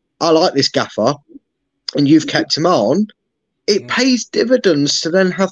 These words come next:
Speaker 1: three players that you don't have to worry about replacing next season.
Speaker 2: No, you, you, you, you're right. Uh, and I don't think it helps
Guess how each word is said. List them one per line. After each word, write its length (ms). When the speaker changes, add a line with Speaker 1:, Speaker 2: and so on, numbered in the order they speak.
Speaker 1:
three 220
players 300
that 80
you 60
don't 140
have 120
to 80
worry 180
about 240
replacing 520
next 240
season. 440
Speaker 2:
No, 120
you, 260
you, 240
you, 260
you're 200
right. 440
Uh, 240
and 100
I 60
don't 180
think 180
it 140
helps 640